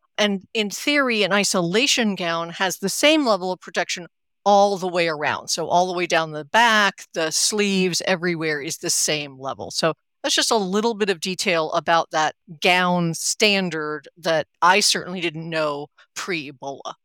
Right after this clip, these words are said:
I don't feel like I got any education about that initially in my career.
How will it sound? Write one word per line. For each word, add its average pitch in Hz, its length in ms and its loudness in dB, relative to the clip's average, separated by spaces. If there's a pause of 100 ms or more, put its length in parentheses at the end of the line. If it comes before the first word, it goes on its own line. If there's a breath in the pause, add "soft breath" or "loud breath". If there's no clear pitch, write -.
(100)
I 175 120 4
don't 180 180 -4
feel 175 160 -4
like 156 200 -2
I 165 200 6
got 156 260 4
any 156 220 -6
education 143 500 -6
about 143 220 -2
that 139 280 0 (380)
initially 165 520 -2
in 143 100 -8
my 165 180 2
career. 135 460 -8